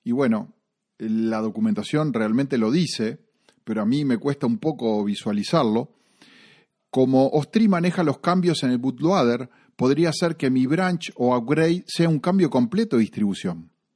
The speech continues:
Podría instalar centos y actualizar con un Fedora, y manteniendo en el bootloader tendría la posibilidad de arrancar uno u otro kernel y distribución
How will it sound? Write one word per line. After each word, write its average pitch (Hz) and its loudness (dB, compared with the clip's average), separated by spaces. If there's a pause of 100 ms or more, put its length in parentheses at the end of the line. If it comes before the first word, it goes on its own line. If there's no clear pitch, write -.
(960)
Podría 208 4
instalar 143 2
centos 156 2 (180)
y 135 2
actualizar 131 0
con 135 0
un 143 -2
Fedora, 120 0 (640)
y 131 0
manteniendo 139 4
en 165 0
el 156 2
bootloader 170 2 (260)
tendría 143 2
la 165 2
posibilidad 143 0
de 170 2
arrancar 123 0
uno 196 4
u 135 0
otro 175 0
kernel 175 2
y 123 4
distribución 117 2